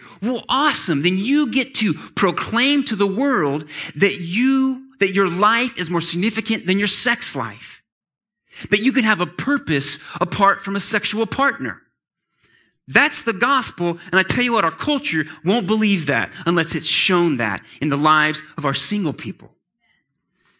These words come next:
It's, it's important. All right, let's keep going. Verse, verse fifteen. "What then?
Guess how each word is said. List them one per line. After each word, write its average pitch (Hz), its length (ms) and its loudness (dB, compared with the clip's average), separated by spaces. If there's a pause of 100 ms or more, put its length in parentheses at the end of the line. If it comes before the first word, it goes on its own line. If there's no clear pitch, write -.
(200)
It's, - 440 -4
it's 180 140 0
important. 247 480 4 (3500)
All 160 80 2
right, 156 40 2
let's 170 120 0
keep 180 180 -4
going. 127 320 -2 (300)
Verse, 165 380 -4
verse 180 300 0
fifteen. 135 480 -6 (2000)
"What 208 360 0
then? 117 320 -2